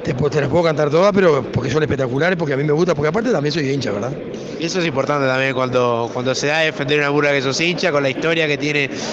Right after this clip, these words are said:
Speaker 2: la murga, es especial para todos ustedes.
Speaker 1: Claro, ni hablar, cuando estás en un cuadro que,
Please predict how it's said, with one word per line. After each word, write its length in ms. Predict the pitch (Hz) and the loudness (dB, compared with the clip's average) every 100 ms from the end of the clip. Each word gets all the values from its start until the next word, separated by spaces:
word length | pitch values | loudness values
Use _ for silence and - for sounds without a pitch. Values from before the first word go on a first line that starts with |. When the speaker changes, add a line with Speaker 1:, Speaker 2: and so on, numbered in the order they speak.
| - - | -6 -2
Speaker 2:
la 120 | 147 | 0
murga, 520 | 156 185 180 170 160 | 4 4 6 4 4
es 120 | 175 | 2
especial 420 | 202 - - 156 127 | -2 -2 0 0 0
para 160 | 120 | 0
todos 180 | 120 117 | 0 -2
ustedes. 360 | 113 131 123 104 - - - | -2 -2 -2 -4 -10 -10 -8
Speaker 1:
Claro, 240 | - 175 | -2 0
ni 80 | 147 | 2
hablar, 400 | 156 151 160 160 | 2 2 2 0
cuando 280 | 117 139 131 | -2 -2 0
estás 180 | 135 160 | 0 2
en 100 | 165 | 2
un 80 | 143 | 2
cuadro 300 | 165 165 151 | 4 4 4
que, 260 | 143 117 | 2 -2